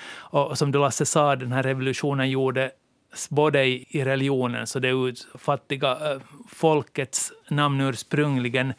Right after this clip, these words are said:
parallellt med den här boken så håller jag på och läser, eller ha,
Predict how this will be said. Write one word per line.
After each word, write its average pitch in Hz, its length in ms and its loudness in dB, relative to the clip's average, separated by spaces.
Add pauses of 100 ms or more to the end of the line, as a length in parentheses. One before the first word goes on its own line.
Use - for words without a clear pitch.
(580)
parallellt 170 480 2
med 151 120 0
den 123 100 -2
här 131 80 2
boken 127 360 -2
så 131 100 -4
håller 127 200 0
jag 123 100 -2
på 151 80 0
och 139 40 2
läser, 135 500 0 (200)
eller 120 240 -2
ha, 123 220 -2